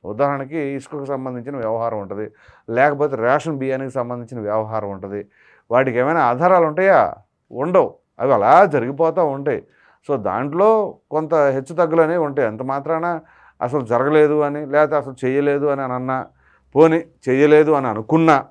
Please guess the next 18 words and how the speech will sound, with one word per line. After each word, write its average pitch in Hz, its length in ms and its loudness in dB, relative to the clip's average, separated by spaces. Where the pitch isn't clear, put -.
పార్టీ 202 280 8
కేడర్నన్నా 214 560 6
కలుపుకోవాలి 208 540 4
కదా. 208 160 0
ఇదొక 185 260 0
ప్రాబ్లం 190 300 2
కదా. 180 200 -2
కా-, 147 240 8
కేడర్ 190 300 6
ఎందుకు 175 200 2
కలవలేకపోతుంది 190 1000 4
అనేది 180 240 0
కూడా 190 220 2
ఆలోచించాలి. 139 520 0
So, 170 60 2
అది 147 140 4
కేడర్లో 170 460 4
లోపమా, 147 540 2